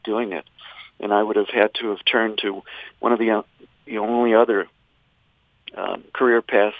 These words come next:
that would have probably suited my meager talents and my disposition, which would have been either circus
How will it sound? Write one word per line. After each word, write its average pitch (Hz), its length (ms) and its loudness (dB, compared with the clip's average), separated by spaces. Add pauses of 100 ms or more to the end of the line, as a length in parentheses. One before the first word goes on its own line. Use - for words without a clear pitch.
that 98 140 -2 (220)
would - 80 -8
have 110 100 -6 (180)
probably 104 380 -2 (100)
suited 110 260 -8
my 98 260 0 (320)
meager 113 260 0
talents 107 440 2
and 107 100 -6
my 101 100 0
disposition, 101 840 -2
which 98 200 -10
would 110 100 2
have 98 100 -2
been 98 180 0
either 101 260 0 (480)
circus - 240 4